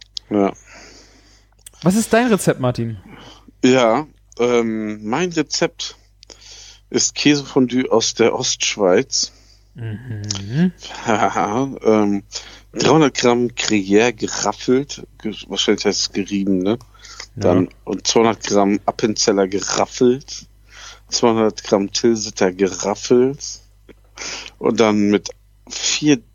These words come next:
Speaker 1: Deziliter Apfelwein, vierzehn Knoblauch, Maisstärke, Pfeffer, Muskat und Weiß oder Schwarzbrot. Also man soll den Käse mit dem Apfelwein langsam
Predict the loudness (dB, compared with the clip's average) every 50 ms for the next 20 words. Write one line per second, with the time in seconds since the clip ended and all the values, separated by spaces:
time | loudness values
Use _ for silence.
0 | 0 2 2 2 2 0 0 0 2 2 0 -2 0 2 2 2 2 2 -2 -4
1 | -4 -4 -2 0 2 4 4 4 4 2 0 -2 -6 -4 -2 -2 -2 0 0 0
2 | 0 -2 0 0 -2 -2 -2 0 0 2 2 2 0 -2 -2 0 2 2 2 2
3 | 0 0 2 2 2 2 0 -2 -6 -6 -4 -4 -6 -4 -4 -4 -4 -4 -6 -8
4 | -8 -6 -4 -4 -6 -6 -8 -18 -20 -20 -20 -20 -14 -8 -2 0 0 0 0 -2
5 | -8 -12 -14 -16 -14 -14 -14 -14 -16 -18 -20 -20 -20 -20 -20 -20 _ _ _ _
6 | -4 0 2 2 2 2 2 0 0 0 0 -2 -4 -8 -10 -10 -10 -6 -6 -6
7 | -6 -6 -8 -4 -2 0 0 2 0 0 0 2 0 0 0 -2 -4 -6 -6 -6
8 | -4 0 0 0 2 2 4 4 4 4 2 -2 -6 _ -20 -20 -20 _ _ _
9 | _ _ _ _ _ _ _ _ _ _ _ -20 -20 _ _ _ _ -8 -4 -2
10 | -2 0 -2 -2 -2 0 0 2 2 4 4 2 2 0 -2 -4 -4 -4 -2 0
11 | 0 0 0 0 -4 -6 -8